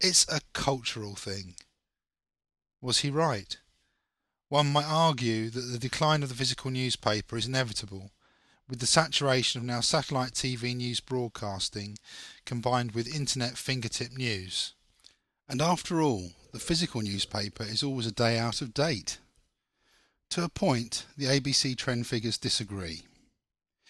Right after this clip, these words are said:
Yes, there has been a decline in circulations, but only a marginal one. In fact, the opposite appears to be true. Newspapers have seized the opportunity offered by the internet,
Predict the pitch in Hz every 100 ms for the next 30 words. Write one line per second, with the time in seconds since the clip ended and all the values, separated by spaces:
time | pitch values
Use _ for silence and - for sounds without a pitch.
0 | - - 123 123 - 127 151 135 113 110
1 | 98 - 113 101 98 98 101 101 - 98
2 | 98 - 98 90 - 107 120 123 120 120
3 | 123 113 98 98 90 82 82 - _ _
4 | _ _ _ _ _ _ _ _ 139 -
5 | 190 147 - 170 165 165 - 135 110 -
6 | - 98 95 - 101 95 - 92 87 82
7 | _ _ _ _ _ _ - - _ 131
8 | 180 - 190 170 160 165 - - 190 170
9 | - 117 101 - - 107 98 - 110 -
10 | 113 98 117 113 113 110 107 95 85 82
11 | -